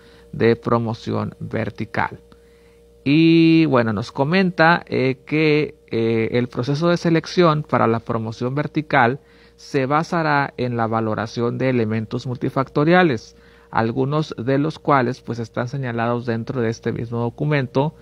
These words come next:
y los otros, los otros elementos consisten en factores a los que se les otorga una ponderación y en etapas del sistema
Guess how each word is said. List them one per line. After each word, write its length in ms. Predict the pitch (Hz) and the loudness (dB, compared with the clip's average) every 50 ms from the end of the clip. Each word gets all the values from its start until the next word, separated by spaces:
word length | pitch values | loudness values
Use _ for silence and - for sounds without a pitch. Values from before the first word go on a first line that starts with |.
| - - - - - - | -20 -20 -20 -20 -20 -4
y 220 | - - 139 147 | 2 4 4 6
los 140 | 143 131 123 | 4 4 0
otros, 380 | 131 127 - 160 160 160 - - - - | -2 -4 -2 -2 -2 -2 -2 -4 -6 -6
los 180 | 127 123 - | -6 -4 -4
otros 260 | 139 131 - 170 - 175 | -4 -4 -4 -4 -2 0
elementos 600 | 160 160 160 165 165 156 147 - - 143 143 - | 0 0 2 2 0 0 -2 -2 -2 -4 -4 -4
consisten 760 | - - 117 113 120 - 135 135 135 - - 143 139 131 - - | -2 -2 -2 -2 -2 -2 -2 -2 -2 0 0 0 0 0 -2 -4
en 160 | 123 123 120 | -4 -4 -4
factores 920 | 117 - 120 120 127 - - - 165 165 156 135 123 139 147 - - - - - - - - - - | -4 -2 -2 -2 -2 -4 -2 2 4 4 4 4 2 0 -2 -6 -16 -20 -20 -20 -20 -20 -20 -18 -4
a 120 | - - | -2 0
los 220 | 107 107 110 - - | 0 0 -2 -6 -8
que 260 | - - 107 107 110 | -10 -6 -6 -4 -4
se 140 | - - 113 | -6 -6 -6
les 180 | 110 110 - | -6 -6 -6
otorga 600 | 110 - - - 135 135 127 123 113 123 123 - - | -8 -10 -2 0 2 2 2 2 2 0 0 -2 -2
una 280 | - 117 117 117 117 120 | -6 -6 -4 -2 -4 -4
ponderación 960 | - - 120 123 123 123 123 123 120 127 - - 147 139 131 123 131 143 - - - - - - - - - _ - | -2 -2 -2 -2 0 0 0 0 0 -2 -2 -2 -2 0 0 0 -2 -6 -8 -12 -20 -20 -20 -20 -20 -20 -20 _ -6
y 200 | - 123 131 135 | 0 2 2 4
en 120 | 131 135 | 2 2
etapas 560 | 139 131 - 175 170 170 - - 156 156 156 | -2 -2 2 2 2 2 2 0 0 0 0
del 160 | 156 151 147 | 0 -2 -4
sistema 640 | 147 - 165 - - 160 151 147 147 151 151 143 - | -4 -6 -10 -8 -4 -4 -4 -4 -2 -4 -6 -6 -8